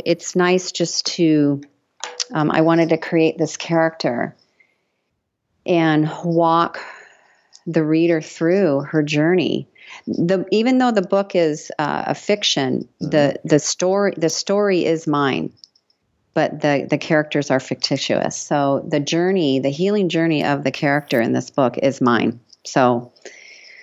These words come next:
Speaker 2: Well, I love the idea of it, um, just because I, I think when we're reading self-help work, um, which is, which I, uh, support as well, and I've written a self-help book myself,
Speaker 1: Mm-hmm.
Speaker 2: but you,
Speaker 1: Mm-hmm.
Speaker 2: you're in a certain mindset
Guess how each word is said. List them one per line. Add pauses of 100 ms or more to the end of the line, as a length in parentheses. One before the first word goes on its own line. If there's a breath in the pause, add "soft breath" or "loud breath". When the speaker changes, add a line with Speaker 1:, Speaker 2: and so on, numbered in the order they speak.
(460 loud breath)
Speaker 2:
Well,
I
love
the
idea
of
it,
um,
just
because
I,
I
think
when
we're
reading (180)
self-help
work, (100)
um, (380)
which
is,
which
I,
uh,
support
as
well,
and
I've
written
a
self-help
book
myself,
Speaker 1:
Mm-hmm.
Speaker 2:
but
you,
Speaker 1:
Mm-hmm.
Speaker 2:
you're
in
a
certain
mindset